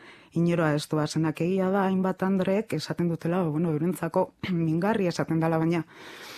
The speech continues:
ni aspaldi itzi nabil, ez dakitzela nik, eh, psikosomatikotik, eh, zenbat dagoen horrez, eta gainera, ba, bueno, pues, holako azterketak egitea, zuk pasatako, ba, bueno, horre artikulu batean, eh,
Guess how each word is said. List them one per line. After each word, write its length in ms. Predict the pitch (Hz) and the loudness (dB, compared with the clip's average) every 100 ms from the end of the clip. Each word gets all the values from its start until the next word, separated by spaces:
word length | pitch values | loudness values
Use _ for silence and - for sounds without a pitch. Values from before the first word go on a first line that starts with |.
| - - - - - | -16 -18 -20 -12 -4
ni 80 | 196 - | -2 -2
aspaldi 380 | 170 208 220 220 | -2 0 2 0
itzi 140 | - 196 | 0 0
nabil, 300 | 190 208 190 - | 0 0 -2 -4
ez 140 | 170 170 | -6 -2
dakitzela 480 | 214 220 - 196 185 196 | -2 -2 -2 -2 0 0
nik, 160 | 175 | 0
eh, 140 | 160 - | -2 -2
psikosomatikotik, 1200 | - 202 - 214 233 208 202 214 - 185 - 208 160 | -6 -4 0 0 0 0 0 -2 -2 -2 -2 -2 -2
eh, 760 | 147 131 120 71 57 50 50 - | -2 -2 -4 -6 -8 -8 -8 -6
zenbat 640 | - 196 196 143 127 - - | -2 0 2 2 0 -4 -8
dagoen 540 | 156 151 151 156 151 | -2 2 2 2 2
horrez, 460 | 147 135 139 185 - | 2 0 -2 -4 -6
eta 160 | - 147 | -6 -2
gainera, 300 | 160 156 165 | 0 0 2
ba, 140 | 160 160 | 0 0
bueno, 160 | 165 | -2
pues, 160 | - - | -2 -4
holako 280 | 160 160 175 | -4 0 0
azterketak 600 | 165 - 170 170 170 160 | 0 -2 -4 -4 -4 -2
egitea, 320 | 165 170 180 180 - - - - - | -2 0 0 0 -4 -16 -18 -20 -10
zuk 200 | - 151 | -6 -2
pasatako, 500 | 147 - 151 156 175 | -2 -2 -2 0 0
ba, 80 | 156 | 0
bueno, 240 | 151 165 147 | 0 0 0
horre 800 | 151 165 151 151 151 147 139 135 | -2 -2 -2 0 0 0 -2 -2
artikulu 500 | 151 - 175 165 156 151 | -4 -4 -4 0 0 0
batean, 420 | 151 165 165 151 | -2 0 0 0
eh, 240 | 139 135 | 0 -2